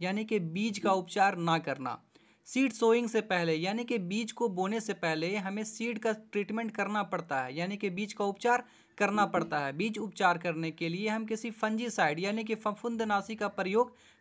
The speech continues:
करते हैं। किसान भाइयों, अगर हम सीड का ट्रीटमेंट नहीं करते हैं तो ज़्यादा चांसेस होते हैं कि सीड में फंगस लग जाएगा और सीड जर्मिनेट ही नहीं करता है। तो ये समस्या हमें देखने को मिलती है। किसान भाइयों,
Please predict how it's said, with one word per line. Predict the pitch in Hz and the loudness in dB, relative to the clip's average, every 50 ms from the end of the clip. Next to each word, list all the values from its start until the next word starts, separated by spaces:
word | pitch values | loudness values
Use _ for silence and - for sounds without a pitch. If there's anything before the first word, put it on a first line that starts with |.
| - | 0
करते | - 190 175 170 196 190 | 0 0 0 0 -2 -2
हैं। | 170 156 135 123 - _ _ _ _ - | -2 0 -2 -4 -8 _ _ _ _ -10
किसान | - 170 170 196 190 220 254 240 | -8 -2 2 2 4 4 4 6
भाइयों, | 254 254 262 262 269 277 269 | 6 6 6 4 2 2 2
अगर | 240 - 196 196 196 208 196 | 2 2 2 0 0 0 0
हम | 175 196 196 196 175 | 0 -2 -2 -4 -4
सीड | - 208 208 202 | -4 -6 -6 -4
का | - 202 196 | -4 -6 -4
ट्रीटमेंट | 196 196 190 190 202 202 196 190 185 | -2 -4 -6 -4 -6 -8 -6 -6 -6
नहीं | 175 175 175 175 247 247 | -6 -6 -4 -4 -4 -4
करते | - 254 247 240 - 254 247 226 | -2 -2 -4 -4 -4 -4 -4 -2
हैं | 214 220 233 240 240 240 240 220 | -2 -2 0 0 0 -2 -2 -2
तो | 226 214 190 | -2 -4 0
ज़्यादा | 175 180 170 180 185 185 | 2 2 4 4 2 -2
चांसेस | 185 190 180 185 190 190 220 214 220 | 0 -2 -2 -2 -2 -4 -4 -4 -4
होते | 226 214 220 220 214 | -6 -8 -6 -6 -6
हैं | 208 208 202 | -6 -6 -8
कि | 208 202 | -10 -10
सीड | - 220 220 214 208 | -6 -4 -4 -2 -2
में | 220 254 269 269 - _ _ _ _ _ _ - | -2 -4 -6 -6 -8 _ _ _ _ _ _ 0
फंगस | - 220 226 226 240 240 220 208 | 0 0 2 4 2 2 2 0
लग | 190 175 160 | -2 -2 0
जाएगा | 160 156 139 139 139 135 127 | 0 0 0 0 0 -4 -4
और | 127 139 185 190 | -4 -4 -6 -8
सीड | 170 - 233 240 208 | -6 -4 -6 -4 -2
जर्मिनेट | 208 214 208 214 214 208 208 208 202 | 0 0 0 0 -2 -2 -4 -4 -4
ही | - - 233 | -4 -4 -2
नहीं | 220 202 185 185 | -2 -2 -2 -2
करता | 160 160 143 139 - 131 127 | -2 -4 -4 -4 -4 -4 -4
है। | 127 123 - _ _ _ _ _ _ _ _ - | -4 -6 -14 _ _ _ _ _ _ _ _ -6
तो | - 214 | -4 -2
ये | 185 202 233 269 247 | 0 0 0 0 0
समस्या | - 247 233 240 233 233 240 240 233 | 0 0 0 0 0 2 2 2 2
हमें | 226 226 233 233 196 | 2 0 -2 -2 0
देखने | 196 196 185 196 208 208 | 0 -2 -2 -2 -4 -4
को | 202 208 196 | -4 -4 -4
मिलती | 185 180 170 170 170 180 165 | -4 -4 -6 -6 -4 -4 -2
है। | 160 147 131 131 - - - | -2 -2 -4 -6 -8 0 2
किसान | 170 165 202 180 208 240 247 | 6 10 10 10 10 10 8
भाइयों, | 240 240 254 269 262 262 269 262 | 6 6 6 6 6 4 6 4